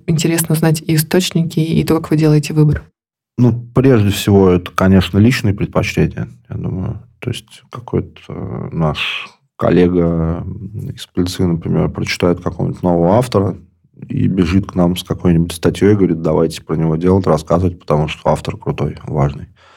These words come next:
Speaker 2: О нём там ничего на русском нет». А, либо так, э, либо это просто такая историческая, м, литературная гребница. Тут как бы за какую-то ниточку тянешь. Ну, то есть невозможно, например, пройти мимо Гэддиса,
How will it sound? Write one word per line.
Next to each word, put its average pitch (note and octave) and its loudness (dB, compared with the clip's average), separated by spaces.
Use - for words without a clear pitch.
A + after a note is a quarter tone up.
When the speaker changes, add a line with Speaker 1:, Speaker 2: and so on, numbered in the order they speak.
Speaker 2:
О D#2 -2
нём D#2+ 2
там D2 -4
ничего C#2+ -2
на D2+ 2
русском D2+ -8
нет». - -14
А, D#2+ 4
либо F#2 4
так, C3+ 0
э, F#2+ 4
либо G2+ 6
это E2+ 0
просто F#2+ 0
такая F2 2
историческая, E2+ 0
м, - -10
литературная F#2 0
гребница. F2+ 2
Тут - -14
как E2 -2
бы E2+ -6
за F#2 -6
какую-то F#2 -4
ниточку F#2+ 0
тянешь. G#2+ 0
Ну, F#2+ -6
то - -10
есть D2+ -8
невозможно, F#2+ 2
например, F2 2
пройти E2+ 0
мимо F2 2
Гэддиса, D#2+ 0